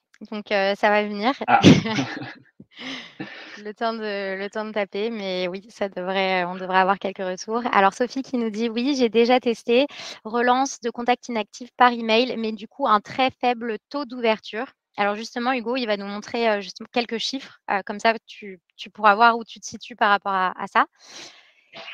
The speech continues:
Speaker 2: Ok.
Speaker 1: Et du coup, les messageries bloquent après. Toujours Sophie qui nous dit, euh, qui nous dit que, voilà, euh, très faible taux d'ouverture et, euh, les messageries qui bloquent après.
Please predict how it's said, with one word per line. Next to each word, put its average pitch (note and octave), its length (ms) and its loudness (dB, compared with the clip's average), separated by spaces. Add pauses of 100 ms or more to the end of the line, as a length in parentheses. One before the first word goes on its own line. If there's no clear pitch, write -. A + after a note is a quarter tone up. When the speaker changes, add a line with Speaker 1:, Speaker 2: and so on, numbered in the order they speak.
(120)
Speaker 2:
Ok. C4+ 100 6
Speaker 1:
Et D4 340 2 (680)
du A3 220 -14
coup, - 260 -8
les C#4 160 0
messageries C4 720 2
bloquent B3+ 500 -4
après. - 380 -4 (460)
Toujours C4 260 -8
Sophie B3+ 400 -8
qui B3 160 -10
nous A3 140 -10
dit, G#3 300 -4
euh, F#3 400 -4 (1300)
qui - 140 -12
nous A3+ 120 -6
dit A#3 220 -6
que, A3+ 180 -2
voilà, F#3 240 -4 (100)
euh, F#3+ 380 -4
très - 200 -4
faible A#3+ 260 -6
taux B3 160 -10
d'ouverture B3 840 -4 (120)
et, B3 380 0
euh, G#3 120 0
les G#3+ 120 -4
messageries A3+ 420 -2
qui - 140 -16
bloquent G#3+ 240 -4
après. F#3 220 -6